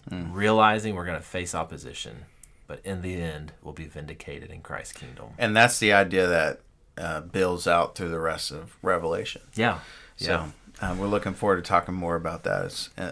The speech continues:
Speaker 1: over the coming days.
Speaker 2: Mm-hmm.
Speaker 1: So that's the breathe in. Stephen, you wanna breathe out in
Speaker 2: Yep,
Speaker 1: prayer?
Speaker 2: let's do it.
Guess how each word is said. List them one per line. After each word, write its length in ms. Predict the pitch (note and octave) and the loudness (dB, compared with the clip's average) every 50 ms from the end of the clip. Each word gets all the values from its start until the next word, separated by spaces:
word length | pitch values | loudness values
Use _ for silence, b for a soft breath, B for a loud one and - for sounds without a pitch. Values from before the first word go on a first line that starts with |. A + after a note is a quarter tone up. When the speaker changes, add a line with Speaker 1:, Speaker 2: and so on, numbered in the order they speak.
| - | -8
Speaker 1:
over 220 | - F#2 F#2+ F2 E2+ | -8 -6 -6 -4 -6
the 60 | F2 | -6
coming 340 | F2 - G2 F#2 F2+ F2 F2 | -6 -6 -4 -4 -4 -4 -4
days. 380 | E2+ F2 E2+ E2+ F2 F2 - - B B B B B B B B | -4 -4 -4 -4 -4 -6 -8 -10 B B B B B B B B
Speaker 2:
Mm-hmm. 80 | B G2+ | B 4
Speaker 1:
So 380 | F#2 A#2+ A2+ A2 G#2+ G#2+ - - | 8 10 12 12 10 8 4 4
that's 300 | G#2 A#2 A#2 A#2+ - - | 6 8 8 8 8 6
the 80 | - A#2 | 2 4
breathe 300 | G#2 A2+ A2 A2 G#2 G#2+ | 4 4 4 4 4 4
in. 180 | A2 A2 A2+ | 4 4 2
Stephen, 320 | A2 - - A2+ A2 A2+ A2+ | 0 0 -2 0 0 0 0
you 60 | A2 | 0
wanna 120 | G#2+ G#2 G2+ | 0 -2 -2
breathe 200 | G#2 G#2+ G#2 G#2 | -2 0 2 2
out 100 | G#2 G#2 | 2 2
in 40 | - | 0
Speaker 2:
Yep, 60 | - | 0
Speaker 1:
prayer? 260 | - G#2+ G#2+ A2+ - - - | 0 2 2 2 0 -6 -12
Speaker 2:
let's 140 | - - - | -16 -12 -8
do 100 | - A2+ | -8 -8
it. 100 | - | -8